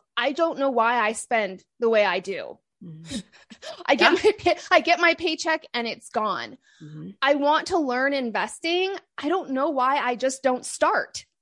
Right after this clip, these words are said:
Speaker 1: right? We have all these deep underlying questions. Really doing the self-discovery, and I call it the hard work behind your finances.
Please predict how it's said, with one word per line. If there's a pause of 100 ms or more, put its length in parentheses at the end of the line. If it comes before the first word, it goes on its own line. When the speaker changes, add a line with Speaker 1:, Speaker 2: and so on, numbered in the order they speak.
(320)
Speaker 1:
right?
We
have
all
these
deep
underlying
questions. (440)
Really (100)
doing
the
self-discovery,
and
I
call
it
the
hard (220)
work (280)
behind
your
finances.